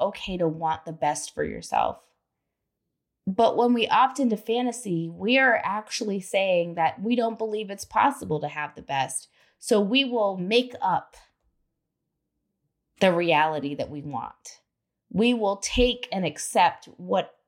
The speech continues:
is less than we deserve and fantasize and pretend that it is more than it is. Fantasy is rooted in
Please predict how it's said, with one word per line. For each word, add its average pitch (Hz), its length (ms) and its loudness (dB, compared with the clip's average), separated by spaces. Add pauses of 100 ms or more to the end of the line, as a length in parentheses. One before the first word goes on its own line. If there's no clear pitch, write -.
is 185 260 -2
less 202 420 0
than 190 200 0
we 180 120 -8
deserve 170 600 -4 (1120)
and 185 380 4 (540)
fantasize 208 840 4
and 165 160 -8
pretend 170 840 -2 (1400)
that 170 300 4 (300)
it 190 280 -2
is 165 360 0
more 160 420 0
than 147 180 -4
it 139 120 -8 (160)
is. - 180 -16 (1120)
Fantasy 208 760 0
is 175 300 -8
rooted 180 560 -2 (180)
in 156 420 -6